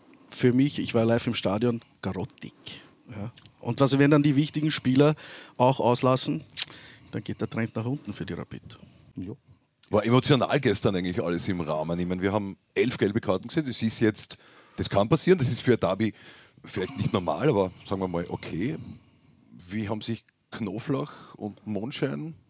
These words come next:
Speaker 3: eurer Meinung nach aufgeführt?
Speaker 1: Ja, man muss nicht so lange verzögern. Auf der anderen Seite ist es jetzt auch nicht so lange Verzögerung, dass man gleich hingehen muss und so körperlich werden muss wie der Berischer jetzt beim Mondschein zum Beispiel. Insgesamt die elf Karten gehen in Ordnung, auch wegen Rudelbildung und so weiter, dass man dann mehrere verteilen muss.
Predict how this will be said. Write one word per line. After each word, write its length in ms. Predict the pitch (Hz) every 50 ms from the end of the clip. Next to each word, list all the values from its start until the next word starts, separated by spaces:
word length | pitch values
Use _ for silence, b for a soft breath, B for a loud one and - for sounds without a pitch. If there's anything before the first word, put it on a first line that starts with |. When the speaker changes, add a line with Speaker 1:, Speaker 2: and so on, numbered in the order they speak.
| _ -
Speaker 3:
eurer 240 | - 110 110 - 156
Meinung 320 | 156 135 131 139 147 143
nach 180 | 143 135 139 -
aufgeführt? 640 | - 131 - - - 156 - - 175 170 - - - B B B B B B B B B B _ - - -
Speaker 1:
Ja, 60 | -
man 160 | - 113 113
muss 180 | 113 127 123 -
nicht 140 | 139 127 -
so 80 | -
lange 160 | 123 120 120 123
verzögern. 500 | - - 110 - - 120 123 127 143 131
Auf 120 | 123 -
der 80 | - 120
anderen 240 | 127 131 139 139
Seite 300 | - - 123 123 127 -
ist 80 | 139 131
es 40 | 131
jetzt 160 | 143 143 -
auch 140 | 107 120 135
nicht 180 | 143 135 -
so 560 | - - - 123 131 139 147 160 160 160 160 160
lange 380 | 143 131 117 127 135 143 143
Verzögerung, 560 | - - 135 - - 127 127 123 139 135 131
dass 160 | 120 131 - -
man 100 | 127 -
gleich 240 | - 110 117 117
hingehen 340 | - - 131 131 131 139 131
muss 220 | 127 135 139 123 127
und 100 | 120 -
so 200 | - 123 127 123
körperlich 480 | - - 117 117 - 127 127 120 -
werden 180 | 120 117 120 127
muss 160 | 127 120 117
wie 60 | 123
der 80 | 120 117
Berischer 420 | - 113 110 113 120 120 - 127
jetzt 160 | 117 117 -
beim 140 | - 131 113
Mondschein 320 | 107 117 113 110 - 120 110
zum 160 | - 123 113
Beispiel. 340 | 113 113 113 - - 120 113 B B B B B B B B B
Insgesamt 400 | 160 165 156 - 170 156 170 147
die 80 | 160 135
elf 140 | 147 151 -
Karten 300 | - 139 135 - - 135
gehen 120 | 143 131
in 60 | 127
Ordnung, 320 | 117 123 135 135 156 147 123
auch 160 | 127 123 127
wegen 160 | 127 123 127
Rudelbildung 580 | 117 123 127 131 135 131 - 127 123 131 135 120
und 140 | 120 117
so 100 | - -
weiter, 240 | 110 104 101 - 120
dass 160 | 110 107 -
man 100 | - 117
dann 300 | 113 117 117 113 107 104
mehrere 320 | 107 107 110 113 117 117 113
verteilen 400 | - - 104 - 101 101 107 117
muss. 220 | 117 120 - -